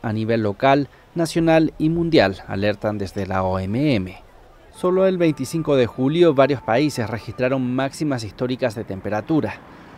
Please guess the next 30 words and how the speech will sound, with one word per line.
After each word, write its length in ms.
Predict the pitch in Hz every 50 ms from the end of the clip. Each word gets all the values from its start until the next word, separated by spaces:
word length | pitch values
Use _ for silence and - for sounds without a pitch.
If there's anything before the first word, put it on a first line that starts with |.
| - -
cuarenta 320 | - 151 143 143 131 - 120
y 60 | 123
dos 240 | 117 120 123 127 -
coma 180 | - 127 117
seis 220 | 107 - 127 117 107
grados 460 | 120 120 117 123 127 123 117 - -
en 120 | 113 107
Alemania, 840 | 101 98 98 101 120 147 143 135 127 120 113 - - - - - - - - - - - - - - - - - -
cuarenta 320 | - 160 160 165 165 -
y 80 | 160 170
uno 220 | 175 175 170 160
coma 180 | 165 156 151 156
ocho 220 | 156 - - 165
en 180 | 147 143 139 135
Bélgica, 600 | 139 135 117 - - 110 104 - - 98 - - - -
cuarenta 360 | - 110 110 113 110 101 107
coma 180 | - - 104 98
siete 300 | - - 123 120 - 117
en 100 | 110 107
Holanda 500 | 101 101 110 120 131 131 127 123 120 113 - - - - -
o 120 | - 185 175
treinta 340 | 175 180 180 170 156 147
y 100 | 139 143
ocho 300 | 151 160 160 - - 180
coma 240 | 160 - 151 131 113
siete 360 | 98 - 120 107 101 98 -
en 120 | 95 92 90
el 140 | 90 92 87
Reino 340 | 87 95 98 98 104 127
Unido. 400 | 151 165 180 170 135 110 90 -